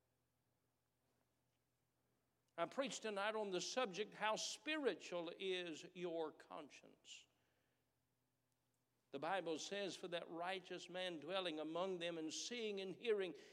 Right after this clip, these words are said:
vexed his righteous soul from day to day with their unlawful deeds."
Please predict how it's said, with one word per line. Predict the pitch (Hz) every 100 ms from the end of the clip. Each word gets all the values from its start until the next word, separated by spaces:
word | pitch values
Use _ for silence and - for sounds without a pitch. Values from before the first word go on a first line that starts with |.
| - - 147
vexed | 262 311 302 -
his | 226 185 143
righteous | 180 240 233 220 208
soul | - 226 208 180
from | - 170 151
day | 180
to | 170
day | 165 180 170
with | 160 160
their | 175 180 185
unlawful | 165 156 147 156 175 165 - 147
deeds." | 131 156 165 123 110 - -